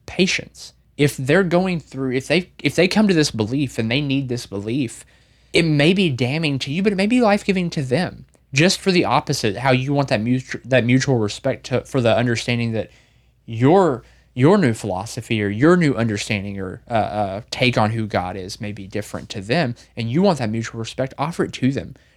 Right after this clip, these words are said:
Remember who these people were in your life. It's okay to question, it's okay for them to attack you, but don't ret-, don't reciprocate. Just give them that room.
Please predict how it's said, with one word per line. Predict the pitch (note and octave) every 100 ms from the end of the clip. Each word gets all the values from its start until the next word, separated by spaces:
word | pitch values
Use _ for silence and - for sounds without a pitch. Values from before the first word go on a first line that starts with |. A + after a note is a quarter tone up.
| _
Remember | C#3 C#3 F#3 G#3+
who | G3+
these | F#3+ F3
people | F3 D#3+
were | B2 A#2+
in | D#3+
your | A2+
life. | F#2 - -
It's | C#3 -
okay | D#3+ - - D#3
to | C#3+
question, | - A#2+ - C#3
it's | C3 A#2+
okay | C#3 - E3
for | D#3
them | C3 C3
to | -
attack | A2 - A2+ A#2+
you, |
but | A#2+ A#2
don't | C#3+ A#2
ret-, | A#2 - -
don't | D#3
reciprocate. | A2 G#2+ G#2 G#2 G#2+ F#2+ - -
Just | - C3 - _ _ _ _ _ -
give | D#3
them | G3
that | F3 B2+
room. | G2+ G2+ E2+